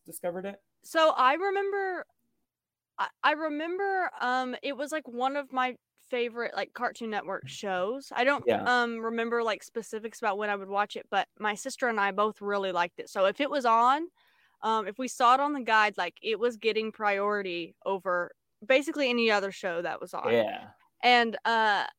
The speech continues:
Speaker 2: I then, like I said, I watched it when I was a kid, and then I didn't watch, like, every season because I was, like, older and I just
Speaker 1: Yeah.
Speaker 2: kind of stopped watching it. Um,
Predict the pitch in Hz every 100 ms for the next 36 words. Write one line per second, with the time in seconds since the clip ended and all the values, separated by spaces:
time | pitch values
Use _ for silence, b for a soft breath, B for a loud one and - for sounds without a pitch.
0 | _ - 233 247 262 262 262 262 262 -
1 | _ _ _ _ _ _ - 247 269 277
2 | 269 - 220 233 202 202 202 190 196 240
3 | 220 226 - - 208 196 b b b b
4 | 240 254 254 247 254 262 320 247 214 220
5 | 220 233 208 - _ _ - 202 208 208
6 | - 196 190 220 220 214 208 - 202 185
7 | 180 - - _ - 190 185 180 - _
8 | _ - 170 151 - _ _ - 165 180
9 | 180 208 214 208 - 185 180 117 101 95
10 | 185 185 - 175 - 180 - 349 381 359
11 | b b b b 220 214 190 170